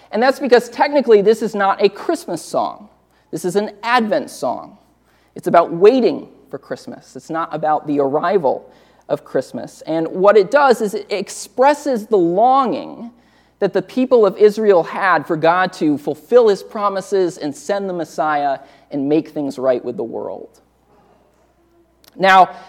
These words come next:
at Saint Paul's, I think we have sung this song multiple times every Christmas season, uh, the whole time I've been here. And I've noticed it has a lot of language that could go over our heads.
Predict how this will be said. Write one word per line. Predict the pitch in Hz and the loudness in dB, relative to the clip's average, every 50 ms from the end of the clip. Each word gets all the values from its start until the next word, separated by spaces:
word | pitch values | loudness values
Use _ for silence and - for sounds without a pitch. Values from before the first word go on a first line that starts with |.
| - - _ _ _ _ _ _ - | -20 -20 _ _ _ _ _ _ 0
at | 196 196 - | 0 0 2
Saint | - 285 320 302 285 294 | 4 4 4 4 4 6
Paul's, | 226 247 247 208 185 170 165 160 160 - - - | 8 10 10 12 12 10 10 6 2 -4 -4 2
I | - 190 | 4 4
think | 196 240 233 190 | 4 4 2 0
we | 196 214 214 | 2 6 6
have | 208 185 - | 6 6 6
sung | - - 208 208 208 208 | 4 2 2 2 2 2
this | 202 185 - | 0 -2 -2
song | - 214 208 196 196 196 190 170 | 0 0 2 4 4 2 2 4
multiple | 165 185 220 220 233 214 214 190 | 6 6 6 4 4 0 -2 -2
times | - 214 196 196 202 202 202 196 196 - | -2 -2 -2 0 0 0 0 -2 -4 -4
every | - 185 185 190 196 180 | -2 0 2 2 0 -2
Christmas | - - 196 - - 196 180 - | 0 -4 -4 -4 -4 -8 -8 -6
season, | - 190 180 175 180 190 185 185 196 196 - _ _ _ _ _ | -2 -2 -2 0 0 -2 -4 -6 -6 -10 -14 _ _ _ _ _
uh, | - - - 143 143 - - - _ _ _ _ _ - | -4 -2 0 0 -2 -4 -8 -16 _ _ _ _ _ -4
the | 151 151 | -4 0
whole | 170 175 175 | 0 0 0
time | - 180 175 170 170 | 0 0 2 4 4
I've | 170 175 170 | 4 4 4
been | 175 170 170 | 2 0 0
here. | 165 175 175 175 175 175 180 - - - _ _ _ - _ _ _ _ _ _ _ - | 0 -2 0 0 0 -2 -4 -8 -16 -20 _ _ _ -20 _ _ _ _ _ _ _ -2
And | 180 190 196 202 202 208 - - | 2 4 4 4 4 2 2 2
I've | - 202 196 190 | 4 4 4 6
noticed | 226 277 294 269 233 208 - - - | 8 10 10 10 10 6 4 2 -6
it | 202 | -6
has | 190 208 240 262 254 | -4 0 0 2 2
a | 254 208 | 2 2
lot | 180 180 185 208 226 226 | 2 2 2 4 4 4
of | 208 175 147 | 4 2 2
language | 151 160 170 180 196 202 185 151 147 135 127 131 127 120 - - | 0 2 2 4 4 2 0 2 2 2 2 2 -2 -6 -12 -4
that | - 160 165 160 160 156 - | 2 2 4 4 4 0 -2
could | - 175 156 143 | -6 -6 0 4
go | 165 165 170 160 | 6 6 8 8
over | 156 151 147 147 135 | 6 6 4 2 0
our | 131 120 110 | 0 0 -2
heads. | 95 - 104 - - - _ - - _ | -4 -8 -10 -10 -12 -14 _ -20 -20 _